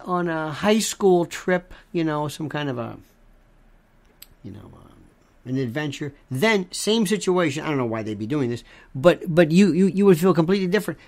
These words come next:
But because these were rich people, you don't feel any compassion. Why is that? Isn't that interesting? Doesn't that make you wonder? You see,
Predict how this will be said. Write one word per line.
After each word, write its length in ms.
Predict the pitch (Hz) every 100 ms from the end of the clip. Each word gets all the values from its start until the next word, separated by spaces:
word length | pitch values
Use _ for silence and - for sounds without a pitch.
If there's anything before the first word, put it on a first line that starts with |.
| -
But 180 | 185 -
because 540 | 202 - 214 269 233
these 240 | 220 202 165
were 220 | 170 156
rich 420 | 151 233 226 -
people, 380 | 196 180 156 131
you 200 | 156 170
don't 340 | 185 226 226
feel 440 | - - 226 226 -
any 220 | 208 214
compassion. 640 | 185 202 196 214 185 131 156
Why 160 | 220
is 240 | 226 220 -
that? 160 | - _ _ -
Isn't 180 | 185 262
that 120 | 185
interesting? 360 | 180 - - _ _ _ _ _ _ _ _ -
Doesn't 160 | 214
that 80 | 294
make 220 | 240 180
you 80 | 156
wonder? 300 | 147 165 185 _ _ _ _ _ _ _ _ _ _ _ _ _ _ _ _ _ _ _ _ _ - - - _ - - -
You 80 | 202
see, 300 | - 254 240